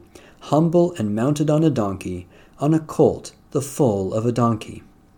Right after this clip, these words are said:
The disciples went and did as Jesus had directed them. They brought the donkey and the colt and put their cloaks on them,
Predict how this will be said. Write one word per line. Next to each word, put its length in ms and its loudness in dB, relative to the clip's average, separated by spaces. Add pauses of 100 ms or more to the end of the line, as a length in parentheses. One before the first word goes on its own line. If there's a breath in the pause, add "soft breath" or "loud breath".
(1080 soft breath)
The 100 4
disciples 580 4
went 360 2
and 160 6
did 320 4
as 260 -2
Jesus 400 0
had 140 -2
directed 460 -2
them. 280 -8 (380 loud breath)
They 140 4
brought 380 4
the 100 -6
donkey 640 -2
and 100 0
the 60 2
colt 460 -4
and 140 -2
put 200 0
their 160 0
cloaks 440 0
on 200 -4
them, 300 -10